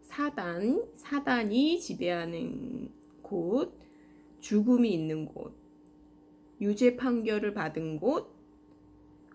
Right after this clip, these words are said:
그다음에 방주 바깥이 되겠죠.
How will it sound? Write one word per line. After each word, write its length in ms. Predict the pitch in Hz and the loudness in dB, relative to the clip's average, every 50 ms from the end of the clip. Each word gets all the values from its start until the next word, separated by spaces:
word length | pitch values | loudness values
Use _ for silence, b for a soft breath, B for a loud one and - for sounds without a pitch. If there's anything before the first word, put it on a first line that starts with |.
| - - - - | -20 -20 -20 -20
그다음에 800 | - 220 - 185 190 175 170 180 220 262 294 339 415 480 - - - - - - - | -8 -6 -4 -2 -2 -2 0 0 2 2 2 2 0 -2 -2 -6 -12 -20 -20 -20 -18
방주 800 | - - 190 180 202 202 214 214 208 208 247 262 294 320 349 349 - | -4 0 0 2 4 4 4 4 4 4 2 2 2 2 0 -2 -4
바깥이 640 | - - 175 175 - - 202 214 214 - - - - | -8 -10 -10 -10 -6 -4 -4 -4 -4 -6 -8 -8 -6
되겠죠. 480 | - - - - - - - - - | -6 -6 -6 -8 -10 -12 -14 -14 -12